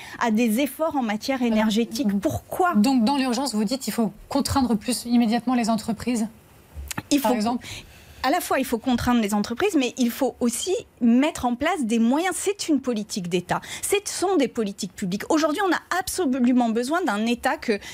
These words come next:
Speaker 1: Éloi Laurent qualifierait d'État social et écologique. On en a absolument besoin. Où est cet État
Speaker 2: Alors,
Speaker 1: social et écologiste ? On a un État libéral.
Speaker 2: sur
Speaker 1: On a un État qui ne fait que libéraliser le marché du travail. Ça, ils sont
Speaker 2: Sur
Speaker 1: obsédés par
Speaker 2: l'urgence.
Speaker 1: ça. Par contre,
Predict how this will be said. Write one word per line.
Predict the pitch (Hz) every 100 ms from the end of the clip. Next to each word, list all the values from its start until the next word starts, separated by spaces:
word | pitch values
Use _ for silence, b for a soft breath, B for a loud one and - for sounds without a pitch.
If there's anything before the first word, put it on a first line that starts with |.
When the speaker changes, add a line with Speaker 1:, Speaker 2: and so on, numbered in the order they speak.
| B
Speaker 1:
Éloi | 220 233 220
Laurent | 226 226 302
qualifierait | 196 196 - 262 311
d'État | 226 196 247
social | - 254 - 262 233
et | 208
écologique. | - 202 196 156 -
On | 285
en | 294 285
a | 339 -
absolument | 277 294 - - 254 220 214
besoin. | 208 208 202 -
Où | 349 349
est | 381
cet | - 233
État | 247 233
Speaker 2:
Alors, | 254 208
Speaker 1:
social | 214 254 233
et |
écologiste ? | 233 247 240 233 B B B
On | 277 294
a |
un | 320
État | 294 330 359
libéral. | - 214 269 247 247 220 208
Speaker 2:
sur | 202 285 254
Speaker 1:
On | 233
a | 254
un | 254
État | 277 302 339
qui | - 277
ne | 240
fait | 339
que | 349 277
libéraliser | 240 226 254 320 285 269 247 240 254
le | 302
marché | 254 - 247
du | 240
travail. | - 277 311
Ça, | 247
ils |
sont | 240 254
Speaker 2:
Sur | 240
Speaker 1:
obsédés | 254 226
par | 262 262
Speaker 2:
l'urgence. | 262
Speaker 1:
ça. | 214 233 B -
Par | 247
contre, | 302 403